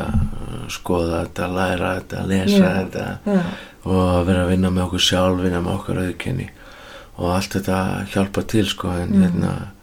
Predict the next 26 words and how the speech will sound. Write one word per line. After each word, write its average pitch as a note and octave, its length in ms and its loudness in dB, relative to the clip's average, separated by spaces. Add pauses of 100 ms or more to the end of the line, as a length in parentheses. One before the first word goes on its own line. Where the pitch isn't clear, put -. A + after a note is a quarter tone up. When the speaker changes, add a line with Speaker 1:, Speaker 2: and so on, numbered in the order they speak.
(920)
Speaker 1:
þetta G2+ 140 4
er G2 140 4 (120)
búið G#2 120 6
að G2 60 10
vera F#2+ 120 4
góð G#2 180 10
þáttur, G#2+ 300 2
ég G#2 120 4
elska G#2 200 0
Speaker 2:
Já, - 80 4
Speaker 1:
þig. C3 140 2 (320)
Speaker 2:
sömuleiðis. A3+ 760 -2
Speaker 1:
<laughs> - 840 -10
Og, F2 560 2
eh, F#2 340 -4 (160)
við F#2+ 180 4
ætlum F#2+ 220 0
að, F#2 160 0 (500)
já, F#2 120 10 (100)
það F#2+ 160 4
sem F#2+ 120 6
ég G2 80 8
ætla G2+ 120 2
bara G2 120 2
að - 80 0
segja F#2+ 320 6